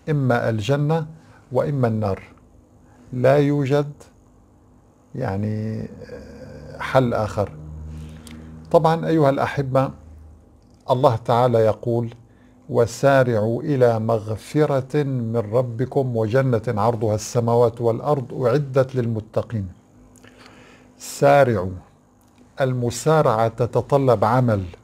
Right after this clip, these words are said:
وجهد ليلا نهارا.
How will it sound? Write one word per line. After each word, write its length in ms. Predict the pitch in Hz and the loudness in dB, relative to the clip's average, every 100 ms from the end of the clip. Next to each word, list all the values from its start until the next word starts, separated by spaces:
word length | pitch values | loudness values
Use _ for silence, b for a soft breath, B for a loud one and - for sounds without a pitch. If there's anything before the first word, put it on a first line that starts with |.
| _ | _
وجهد 480 | 117 98 139 117 101 - - _ b b b - | -2 2 2 2 -2 -12 -20 _ b b b -2
ليلا 400 | 117 147 131 117 | 2 4 4 2
نهارا. 600 | 113 104 107 104 95 | 2 -2 -2 -2 -4